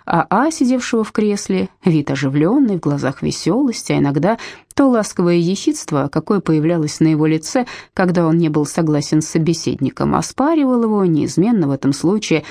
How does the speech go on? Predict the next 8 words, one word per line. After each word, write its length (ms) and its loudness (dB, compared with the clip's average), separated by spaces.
прибегая 680 0
к 60 -14
словоерсу. 840 -2
"Нет-с, 480 0
извините-с, 760 2
не 120 4
так 280 -4
уж". 280 -10